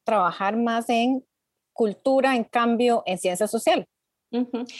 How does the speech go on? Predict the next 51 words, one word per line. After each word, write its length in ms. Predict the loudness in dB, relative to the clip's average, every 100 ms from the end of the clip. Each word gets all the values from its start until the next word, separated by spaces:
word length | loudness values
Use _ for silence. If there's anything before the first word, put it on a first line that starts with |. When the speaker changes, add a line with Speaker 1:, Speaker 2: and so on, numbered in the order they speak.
| -20 -6
Speaker 2:
Sí, 240 | 0 2
es 200 | 2 2
que 100 | 2
lo 80 | 2
que 120 | 0
pasa 280 | 0 0 0
es 80 | -2
que 120 | -2
yo 100 | -2
soy 140 | 0 0
bióloga, 680 | 4 4 4 4 0 -2 -16 _ _ _ _ _ _
de 340 | -6 -2 -2 -4
bachiller 560 | -6 -8 -6 -4 -2
en 140 | -2 0
biología, 600 | 0 2 2 2 0 -4 _ _ _ _ _ 0
pero 160 | 4
al 80 | 4
mismo 280 | 4 2 2
tiempo 600 | 4 4 2 0 -4 -4 _ _ _ -4
me 180 | 0 2
fui 160 | 4
a 60 | 2
sacar 260 | 2 2 2
una 160 | 2
maestría 360 | 2 0 0 2
a 20 |
la 80 | 2
Universidad 440 | 2 0 -2 -4
para 120 | -2
la 120 | -2 -2
Paz. 320 | -2 -4 -14 _ _
Y 80 | 2
la 180 | 2 2
Universidad 440 | 2 2 4 2 4
para 180 | 2
la 60 | 2
Paz 140 | 2
lo 100 | 2
que 200 | 2 0
es, 120 | 0 0
es 220 | -2 -8
una, 320 | -6 -6 -6 _ -8
eh, 160 | -8 -6
¿verdad? 160 | -4
Son 140 | -4 -2
carreras 360 | 0 4 2
sociales. 640 | 2 2 2 2 0 -8 -18 _ _ _ -6
En 120 | -6
este 220 | -2 -2
Speaker 1:
Ujú. 80 | 2
Speaker 2:
caso, 400 | 2 2 0